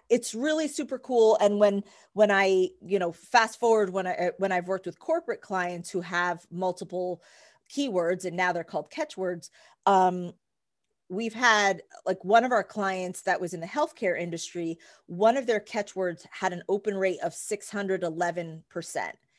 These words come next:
And we literally were like, "W-, what's going on? Like, did something break?" Again, 'cause it didn't make sense. Like, why would somebody open up an email, like, six times on,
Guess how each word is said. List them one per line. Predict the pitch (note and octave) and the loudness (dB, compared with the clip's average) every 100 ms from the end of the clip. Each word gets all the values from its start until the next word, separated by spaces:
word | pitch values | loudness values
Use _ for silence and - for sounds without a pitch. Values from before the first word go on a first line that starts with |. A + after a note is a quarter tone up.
| _ _ _ _ | _ _ _ _
And | G3 G3 | -2 -2
we | F#3+ G#3+ | -2 0
literally | A3+ C4 C4 B3 | 2 4 4 2
were | A#3 | 4
like, | G#3+ G3 | 4 2
"W-, | F3+ E3+ E3+ F3+ F3 D#3+ _ _ _ F3 | -4 -12 -12 -12 -14 -16 _ _ _ -2
what's | A3 A3 | -2 0
going | A3 G3+ | 0 2
on? | G3 F#3+ | 2 2
Like, | F#3 F#3 | 0 0
did | F#3 | 0
something | A#3 F#3+ F#3+ E3 | 0 2 -2 0
break?" | F#3 F#3+ - | 0 0 -4
Again, | F#3+ F#3 E3+ | 0 2 0
'cause | F3+ G3 | -2 -2
it | F#3+ | 0
didn't | A3 A3+ G3+ | 2 0 2
make | G3+ | -2
sense. | - G#3+ F#3 | 0 -2 0
Like, | F#3 F#3 | -6 4
why | G3+ A3 | 6 6
would | G#3+ - | 4 2
somebody | A3+ G#3 G#3 G3+ G3 - _ - | 0 2 0 -2 -4 -12 _ 2
open | G#3+ A3+ A3 G3 | 6 6 4 4
up | G3+ G3+ _ _ - | 0 -2 _ _ -4
an | G3 G3+ | -2 2
email, | G#3 G3+ F3 | 2 2 2
like, | E3+ - | 0 -2
six | G3 - | -8 -8
times | - F3+ F3 A3 A3+ | -10 -6 -4 -6 -2
on, | F#3+ | -2